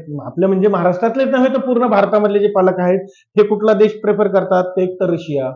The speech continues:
जॉर्जिया, त्याच्यानंतर किर्गिस्तान, कझाकिस्तान, हे जे काही वेगवेगळे देश आहेत हे प्रिफर करतात. But काल, अ, दोन वर्षापूर्वी, दीड वर्षापूर्वी जे काही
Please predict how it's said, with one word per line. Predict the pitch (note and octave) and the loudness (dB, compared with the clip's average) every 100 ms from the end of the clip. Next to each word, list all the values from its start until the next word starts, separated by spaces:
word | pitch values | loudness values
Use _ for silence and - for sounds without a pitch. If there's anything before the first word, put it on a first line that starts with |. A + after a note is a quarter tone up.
| - _ _ - A2+ | -12 _ _ -18 -2
जॉर्जिया, | D3+ D#3 C#3+ D3+ C#3 B2 A#2+ - _ _ | 2 2 2 -2 -2 -4 -10 -18 _ _
त्याच्यानंतर | C#3+ E3 D#3 D3+ | -4 -2 -2 -4
किर्गिस्तान, | D3+ D#3+ C#3 D3 C#3+ C#3 B2+ B2+ - | -4 -6 -4 -6 -6 -10 -8 -10 -6
कझाकिस्तान, | C#3+ D3 D3 C#3+ - C3 A#2+ A#2 - _ _ _ - | -2 -2 -2 -8 -8 -10 -8 -10 -14 _ _ _ -6
हे | |
जे | A#3+ D4 | -4 -2
काही | C#4+ - F3+ A3+ | -2 -2 -6 -4
वेगवेगळे | A#3 A#3 A#3 | -4 0 0
देश | F#3+ A3+ - | 0 -2 0
आहेत | F#3 F3+ F3 | -2 -2 -6
हे | G3+ | -8
प्रिफर | A3+ A3+ A#3 | -2 -2 -2
करतात. | G#3 G3+ - E3 D3+ - _ F3+ | 0 -2 0 -4 -4 -14 _ -6
But | G#3+ | -6
काल, | G#3+ A3+ A3+ A3 G#3 | -4 -2 0 2 2
अ, | G3 G3 F#3+ | 2 0 -4
दोन | F3 F3 A3+ | -2 0 2
वर्षापूर्वी, | A3+ A3+ A3+ G#3+ A3 G#3+ A3 | 0 0 -2 -2 0 0 -2
दीड | G#3+ F#3+ G#3+ | -4 -2 2
वर्षापूर्वी | G#3 G3+ G3+ G3 G3+ | 2 2 -4 -2 -4
जे | F#3 | -4
काही | G#3 G#3 | 0 0